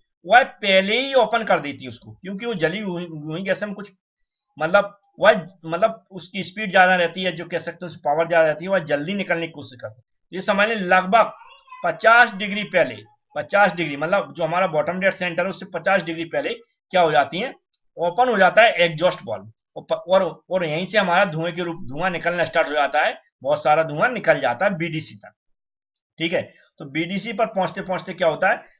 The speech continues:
हमारा बहुत सारा धुआं निकल जाता है और पावर भी मिलती रहती है। लेकिन बीडीसी के बाद हमारा पूरी तरह क्या होता है?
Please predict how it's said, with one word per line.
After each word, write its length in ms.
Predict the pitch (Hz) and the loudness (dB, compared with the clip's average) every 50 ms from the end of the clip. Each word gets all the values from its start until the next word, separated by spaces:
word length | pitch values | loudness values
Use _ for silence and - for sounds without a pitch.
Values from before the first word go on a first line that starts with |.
| _ _ | _ _
हमारा 240 | 131 135 160 185 196 | -6 -2 0 0 0
बहुत 240 | 156 143 139 - - | 2 0 -2 0 2
सारा 180 | 170 165 170 | 2 2 2
धुआं 240 | 160 151 147 180 185 | 2 -2 -4 -6 -6
निकल 240 | 165 151 143 147 147 | -6 -4 -4 -4 0
जाता 260 | 143 143 147 147 208 | 2 2 2 4 2
है 60 | 233 | 2
और 180 | 247 220 196 185 | 2 0 -6 -8
पावर 420 | - _ - 139 139 139 147 143 | -8 _ 0 0 2 2 0 -2
भी 80 | 147 185 | -2 -8
मिलती 260 | 233 214 180 151 160 | -8 -8 -8 -8 -10
रहती 260 | 131 117 104 _ - | -12 -12 -14 _ -20
है। 40 | 113 _ _ _ _ _ _ 127 | -20 _ _ _ _ _ _ -12
लेकिन 500 | 135 151 190 240 240 254 269 254 196 147 | -8 -4 -4 -2 0 0 0 0 -2 -4
बीडीसी 460 | 156 175 175 226 240 240 269 277 247 | -6 -8 -6 -6 -8 -8 -8 -6 -4
के 80 | 240 | 4
बाद 200 | 214 202 170 147 | 4 4 4 4
हमारा 220 | - 123 147 170 190 | 0 -4 -2 -2 -4
पूरी 580 | - - _ _ _ _ 196 196 214 226 240 214 | -4 -6 _ _ _ _ -14 -12 -10 -10 -10 0
तरह 220 | 185 196 190 185 | 2 2 2 2
क्या 160 | 175 180 175 | 2 2 2
होता 320 | 160 151 143 139 160 160 175 | 2 2 2 2 4 4 4
है? 160 | 214 214 | 2 0